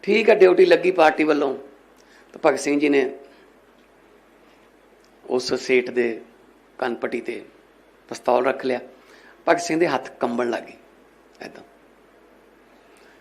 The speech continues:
ਅੰਦਰੋਂ ਪੈਸੇ ਪੂਸੇ ਚੱਕ ਕੇ ਜੋ ਵੀ ਸੀ, ਜਦੋਂ ਵਾਪਸ ਜਾਣ ਲੱਗੇ, ਵਾਪਸ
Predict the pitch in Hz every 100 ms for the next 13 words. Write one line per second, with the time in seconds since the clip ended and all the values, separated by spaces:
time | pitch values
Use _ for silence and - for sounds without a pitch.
0 | _ _ _ _ _ - 151 165 160 143
1 | - - - _ _ _ - - - -
2 | 131 139 143 147 139 127 - 131 127 127
3 | 120 123 110 - - - - _ _ _
4 | - - - 131 165 139 123 - 196 -
5 | 143 127 120 113 104 104 92 - - _
6 | _ _ _ _ - 120 151